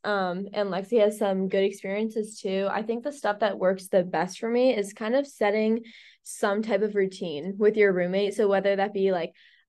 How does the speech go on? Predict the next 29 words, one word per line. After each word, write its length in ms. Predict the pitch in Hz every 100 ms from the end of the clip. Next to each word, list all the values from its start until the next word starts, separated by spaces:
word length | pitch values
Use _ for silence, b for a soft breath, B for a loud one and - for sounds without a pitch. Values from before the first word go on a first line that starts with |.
| -
oh, 160 | 269
like, 180 | 247 226 233
every 540 | 214 214 226 220 214 214
Monday, 840 | 208 220 226 220 208 185 180 208 220
uh, 160 | 202 196
if 60 | 208
you 80 |
guys 160 | 208 208
have 120 | 196
class 260 | 196 180 196
together, 360 | 214 220 226 - -
every 240 | 220 233 240
Monday, 460 | 220 220 202 190
like, 100 | 190 208
you 120 | 202
guys, 640 | 202 190 190 196 190 - -
um, 520 | 202 190 175 185 196 -
go 160 | 202
somewhere 300 | 202 202 196
afterwards, 640 | - 175 185 180 165 180 -
or 360 | - 180 180 190 B B -
on 220 | 214 220
the 100 | 214
weekends, 540 | 196 190 226 220 220
like, 100 | 208
you 160 | 214 208
both 300 | 196 202 220 - -
wake 300 | 196 202 190
up, 200 | 190